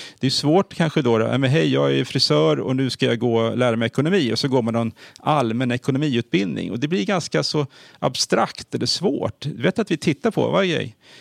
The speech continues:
du säljer behandlingar, du säljer produkter, du har de här kostnaderna, fokusera på det och så kan vi hjälpa er att liksom, eh, bli experter på det ni är. Eh, och, eh, det, det kan vi göra.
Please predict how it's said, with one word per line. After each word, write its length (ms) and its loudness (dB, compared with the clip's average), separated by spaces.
du 160 2
säljer 460 2
behandlingar, 520 0
du 60 -2
säljer 240 0
produkter, 760 -2
du 100 -4
har 160 -2
de 40 -6
här 100 -2
kostnaderna, 580 -2
fokusera 500 -4
på 100 -4
det 240 -2
och 60 -8
så 100 -8
kan 160 -4
vi 60 -2
hjälpa 400 -2
er 180 -2
att 160 -8
liksom, 400 -4
eh, 760 -4
bli 220 -4
experter 400 -4
på 80 -6
det 100 -2
ni 100 -2
är. 300 -4
Eh, 640 -12
och, 280 -10
eh, 320 -4
det, 180 -4
det 180 -2
kan 140 -2
vi 60 2
göra. 200 0